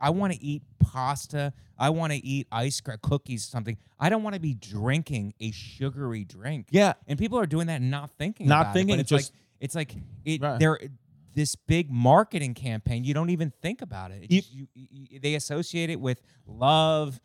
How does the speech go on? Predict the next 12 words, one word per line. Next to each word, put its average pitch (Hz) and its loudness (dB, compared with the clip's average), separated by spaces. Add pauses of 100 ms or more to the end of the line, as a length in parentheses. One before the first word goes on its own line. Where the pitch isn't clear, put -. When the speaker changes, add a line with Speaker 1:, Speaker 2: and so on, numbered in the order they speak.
(100)
Speaker 2:
Yeah. 135 4
Speaker 1:
and 98 -6
family 151 0
Speaker 2:
No. 156 4
Speaker 1:
and 113 2
being 139 2
cool 165 0
and 113 -4
hanging 143 -4
out. 147 -10
It's 147 -14
like, 165 -4